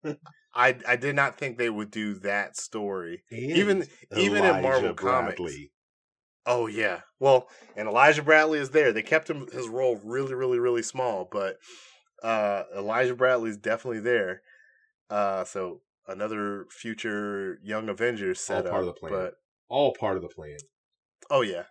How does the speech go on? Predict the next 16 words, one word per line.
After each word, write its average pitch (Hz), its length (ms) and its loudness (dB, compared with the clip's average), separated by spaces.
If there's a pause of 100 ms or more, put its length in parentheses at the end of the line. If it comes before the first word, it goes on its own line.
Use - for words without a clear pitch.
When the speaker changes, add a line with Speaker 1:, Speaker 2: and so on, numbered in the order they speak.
(120)
Speaker 1:
They 117 100 -2
don't, 117 240 -2
they 123 140 -2
do 127 180 -2
all 110 120 2
this 101 120 -10
stuff - 220 -8
for 101 100 -10
a 92 100 -6
reason. 85 420 -12 (680)
Um, 98 600 0 (760)
but 147 340 4
yeah, 143 380 4
it's, 139 340 -8 (880)
man, 117 380 -4 (840)
just 156 320 2